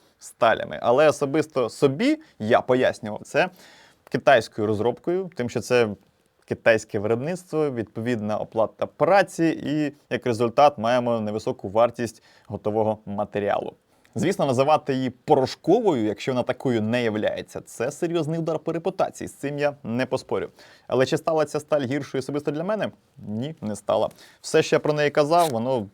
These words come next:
залишається актуальним навіть після от всього цього, що ві-, відбулося. І я зараз буду казати не те, що від мене хочуть почути, а те, що дійсно думаю, як ножеманник і дісішник, і як заточник. Я часто маю з нею справу.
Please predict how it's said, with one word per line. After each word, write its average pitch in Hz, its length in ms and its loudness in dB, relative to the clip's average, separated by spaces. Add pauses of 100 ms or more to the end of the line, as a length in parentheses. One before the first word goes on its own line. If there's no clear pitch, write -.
залишається 117 640 0
актуальним 117 640 0
навіть 127 300 0
після 107 420 0
от - 200 -8
всього 107 280 0
цього, 107 260 0
що - 140 -6
ві-, 107 200 -6
відбулося. 107 680 -2 (800)
І 113 80 -2
я 117 80 4
зараз 120 200 4
буду 113 200 -2
казати 117 440 2 (560)
не 120 100 -2
те, 180 140 0
що 127 140 -2
від 107 80 0
мене 107 180 -2
хочуть - 340 -8
почути, - 480 -8
а 139 120 2
те, 151 160 -2
що 143 160 -4
дійсно 123 340 -6
думаю, 107 360 -4
як 98 160 -6
ножеманник 143 600 -4
і 123 40 0
дісішник, 127 600 -8
і 123 100 -6
як 113 200 -2
заточник. 104 640 -8
Я 139 120 0
часто 147 300 0
маю 127 260 0
з 104 40 -4
нею 107 220 -4
справу. - 420 -6